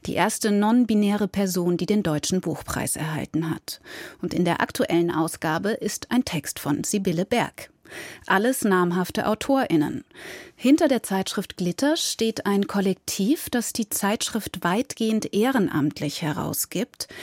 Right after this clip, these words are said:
Ich habe mit Patricia Hempel aus der Redaktion gesprochen und als erstes zu ihr gesagt,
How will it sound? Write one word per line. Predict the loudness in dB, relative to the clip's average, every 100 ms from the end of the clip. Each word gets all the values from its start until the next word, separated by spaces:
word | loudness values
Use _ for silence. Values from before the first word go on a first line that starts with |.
| -16 -16 -12
Ich | -4 0
habe | 4
mit | 4 2
Patricia | -2 0 0 2 2
Hempel | 2 2 2 2
aus | 2 0
der | 0
Redaktion | 0 0 0 2 4
gesprochen | 2 0 -2 -2 2 2 2
und | 0
als | -4 -4
erstes | 0 0 0 -2 -2 -2
zu | -4
ihr | -2 -2
gesagt, | -2 -2 -2 -4